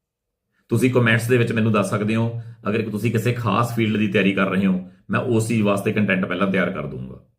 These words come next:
ਠੀਕ ਹੈ ਨਾ? ਮਿਹਨਤ ਕਰਦੇ ਰਹੋ, ਖੂਬ ਸਾਰੀ ਮਿਹਨਤ ਕਰੋ, ਖੂਬ ਸਾਰਾ ਪੈਸਾ ਕਮਾਓ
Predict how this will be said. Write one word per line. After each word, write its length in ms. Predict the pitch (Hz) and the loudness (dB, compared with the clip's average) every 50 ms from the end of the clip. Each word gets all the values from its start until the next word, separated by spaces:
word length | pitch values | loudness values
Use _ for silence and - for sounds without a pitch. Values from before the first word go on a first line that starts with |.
| _ _ _ _ _ _ _ _ | _ _ _ _ _ _ _ _
ਠੀਕ 160 | 90 87 92 | -8 -2 0
ਹੈ 60 | 110 | 2
ਨਾ? 280 | 120 123 117 - - - - - - | 2 2 0 -2 -6 -12 -16 -10 -2
ਮਿਹਨਤ 320 | 92 95 101 107 110 104 107 | 2 2 4 4 4 2 2
ਕਰਦੇ 340 | 120 123 107 92 117 110 | 2 2 2 2 4 2
ਰਹੋ, 480 | 107 107 113 117 117 117 117 - - - - _ _ _ | 2 2 0 0 -2 -4 -6 -12 -14 -18 -20 _ _ _
ਖੂਬ 300 | - - 110 120 139 147 | -8 -4 -2 0 0 0
ਸਾਰੀ 260 | 147 147 135 123 127 | 0 0 0 2 2
ਮਿਹਨਤ 300 | 120 113 113 113 123 151 | 2 2 2 2 2 0
ਕਰੋ, 500 | - 117 107 101 110 120 120 120 - - - - _ _ _ _ _ | 0 2 2 2 2 2 0 -4 -8 -10 -14 -20 _ _ _ _ _
ਖੂਬ 280 | - - 120 135 - | -4 0 0 0 2
ਸਾਰਾ 280 | - - 147 135 131 127 | 2 2 2 4 4 2
ਪੈਸਾ 320 | - 123 110 101 120 117 | 2 2 0 2 0 0
ਕਮਾਓ 640 | 110 113 107 101 95 98 104 104 107 - - - | 0 0 0 0 0 2 0 0 -2 -6 -12 -18